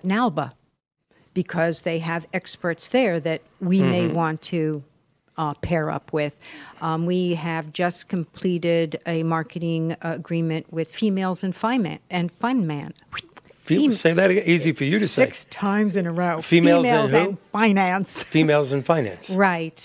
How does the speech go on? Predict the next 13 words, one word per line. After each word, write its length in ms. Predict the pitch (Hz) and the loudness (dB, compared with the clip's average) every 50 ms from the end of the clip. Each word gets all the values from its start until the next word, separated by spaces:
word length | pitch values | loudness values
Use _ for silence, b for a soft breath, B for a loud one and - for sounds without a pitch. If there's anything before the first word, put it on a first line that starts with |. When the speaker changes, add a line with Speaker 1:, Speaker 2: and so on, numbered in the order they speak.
| - - | -10 -10
Speaker 1:
So 720 | - - - - 208 190 180 175 175 170 170 170 170 175 175 - | -10 -8 -6 -2 -2 0 0 0 0 0 0 0 -2 -6 -6 -2
we're 320 | 190 190 196 190 185 170 - - 185 170 | 2 2 2 2 2 -2 -8 -14 -10 -2
just 300 | 151 202 202 190 190 - - | 2 2 2 2 2 -2 -8
starting 460 | - - 196 180 180 180 180 180 180 | -4 0 0 2 2 0 -2 -4 -4
to 140 | 170 - 185 | -4 -4 -2
look 280 | 175 170 180 170 - - | 0 0 -2 -2 -2 -4
at, 340 | 165 160 160 165 160 165 B B B B B B B B B - | -4 -2 -2 -2 -2 -4 B B B B B B B B B -4
um, 400 | 180 175 170 170 170 165 165 - - 180 | -2 -2 0 -2 -2 -4 -6 -6 -6 -6
because 300 | 226 214 - 247 262 254 | -6 -4 -2 -4 -4 0
there's 200 | - 254 226 - | 0 -2 0 0
a 20 | 220 220 226 233 | 0 0 0 0
lot 100 | 254 269 | 0 -2
of 180 | 269 208 - | -4 -4 -6